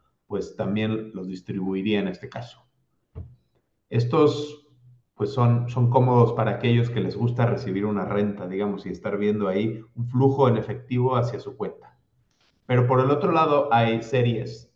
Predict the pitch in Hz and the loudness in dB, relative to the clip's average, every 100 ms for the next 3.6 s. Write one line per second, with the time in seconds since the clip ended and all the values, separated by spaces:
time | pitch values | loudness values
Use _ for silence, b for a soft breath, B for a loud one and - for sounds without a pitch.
0 | _ 95 90 113 104 104 107 - 113 104 | _ -18 -12 -8 -6 -4 -6 -2 -2 0
1 | - - 101 104 101 107 - 110 107 - | -4 -8 -8 -6 -6 -6 -8 -8 -8 -12
2 | 92 90 95 - 113 101 120 - - 113 | -14 -12 -16 -10 -6 -4 -4 -10 -10 -6
3 | 104 104 120 139 - - | -4 -2 -2 -2 -4 -16